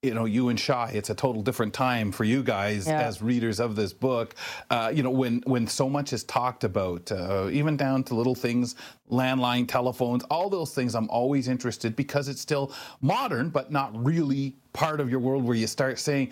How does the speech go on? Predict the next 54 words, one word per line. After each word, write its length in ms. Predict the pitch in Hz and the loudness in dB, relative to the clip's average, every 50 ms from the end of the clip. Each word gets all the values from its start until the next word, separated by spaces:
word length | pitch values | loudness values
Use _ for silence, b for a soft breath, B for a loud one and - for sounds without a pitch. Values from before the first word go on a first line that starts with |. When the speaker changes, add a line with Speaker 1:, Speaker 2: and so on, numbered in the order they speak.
| B B B | B B B
Speaker 1:
"Well, 120 | B 269 294 | B -2 0
Speaker 2:
It's 40 | 320 | 0
Speaker 1:
why 140 | 381 370 | -2 -2
Speaker 2:
true. 100 | 403 - - | -2 -2 -2
Speaker 1:
can't 200 | 269 277 269 247 | -2 0 0 0
he 80 | 226 | 2
do 160 | 180 202 214 208 | 2 2 2 2
this? 260 | 180 202 202 - B B B | 2 0 -2 -4 B B B
What? 280 | - 185 262 - - - _ - | -2 0 0 -2 -6 -10 _ -4
Oh, 260 | 170 202 220 196 127 | -2 0 0 0 -2
shoot, 320 | 104 - - - 214 135 - | -2 -4 -2 -2 -2 -2 0
yeah, 160 | 143 156 147 | -2 0 0
they 140 | 135 156 170 | 0 0 0
didn't 160 | 156 127 101 | 0 -2 0
have 180 | 104 107 95 85 | 0 0 0 0
that 260 | 98 92 90 87 - | 0 0 -2 -2 -2
then." 160 | 104 95 107 | 0 0 2
Speaker 2:
Oh, 80 | 180 180 | 2 2
Speaker 1:
Or, 100 | 180 175 | 2 2
"How 140 | 175 311 311 | 2 2 0
Speaker 2:
yeah. 100 | 311 285 226 | 0 0 -2
Speaker 1:
is 60 | 185 | -2
that 240 | 220 233 226 220 - | -2 -2 -4 -4 -4
<laughs> 120 | - - | -2 -2
possible?" 760 | 185 202 - - - - - 226 233 - - - - - - B B B | -2 -2 -2 -6 -8 -4 -4 -4 -2 -2 -2 -2 -2 -4 -8 B B B
So 160 | B - 190 | B 0 0
you 180 | 170 156 165 170 | 0 0 -2 -4
catch 340 | 170 - 214 233 233 - - | -2 -2 -2 -2 -2 -2 -4
yourself 480 | 190 - - 160 127 110 110 113 - - | -4 -2 0 0 0 0 -2 -4 -4 -2
and 160 | 135 131 131 | -2 -2 0
some 240 | - - 156 160 170 | 0 0 -2 0 0
of 40 | 151 | -2
the 80 | 156 | -2
terminologies, 1120 | 147 - 156 151 143 139 123 127 139 160 165 165 131 107 - 110 104 98 98 98 - - - B B B B B _ - | -2 -2 -2 0 2 2 2 2 2 2 0 0 -2 0 0 0 0 0 -2 -4 -6 -10 -14 B B B B B _ -2
uh, 180 | 123 117 113 113 - | 0 2 2 0 0
as 180 | 131 123 110 104 | 0 -2 0 0
well. 220 | 107 127 131 123 113 | 0 2 2 2 2
Speaker 2:
Oh, 120 | 185 185 | 2 0
Speaker 1:
It, 160 | - - 180 | 0 0 0
it 60 | 185 - | 0 0
Speaker 2:
outdated 260 | - 214 208 202 190 190 | 0 0 0 0 0 0
Speaker 1:
always 280 | 180 175 170 160 160 170 | 0 0 0 0 0 0
fascinates 480 | 131 113 107 104 104 113 101 95 - | 0 0 2 0 0 0 0 -2 -2
Speaker 2:
language. 20 | 107 95 90 - | -2 -4 -4 -6
Speaker 1:
me. 20 | - _ _ _ - | -12 _ _ _ -2
Speaker 2:
A 60 | 180 | -2
Speaker 1:
Oh. 40 | 175 | 0
Speaker 2:
lot 840 | 175 175 175 175 175 170 175 175 175 175 175 180 180 180 175 180 - | 0 2 2 2 2 2 2 0 0 0 0 0 0 0 0 -2 -2
of 260 | 170 175 175 170 165 170 | 0 0 0 0 0 0
the 100 | 175 165 | 0 0
language, 600 | 165 160 160 160 160 165 165 165 165 160 156 156 | 2 2 2 2 2 2 2 2 2 0 0 -2
especially 520 | 156 - - 156 151 156 - - 214 220 | -4 -2 -2 -2 -2 -2 -2 0 0 2
disability 640 | 190 175 185 175 - 196 170 175 170 175 170 165 160 | 2 0 0 0 0 0 0 0 0 0 2 2 2
related, 580 | 160 165 165 165 156 156 156 151 160 160 160 | 2 2 2 2 2 2 2 2 2 0 0